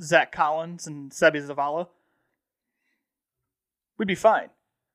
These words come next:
But the Cubs, I mean, Austin Romine, sixty-day I L.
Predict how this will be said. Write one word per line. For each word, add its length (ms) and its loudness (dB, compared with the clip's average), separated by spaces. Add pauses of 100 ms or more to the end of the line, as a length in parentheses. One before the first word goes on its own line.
(280)
But 220 4
the 60 -2
Cubs, 400 -2
I 20 -6
mean, 240 -10 (560)
Austin 300 2
Romine, 480 4 (480)
sixty-day 520 0
I 180 6
L. 220 -6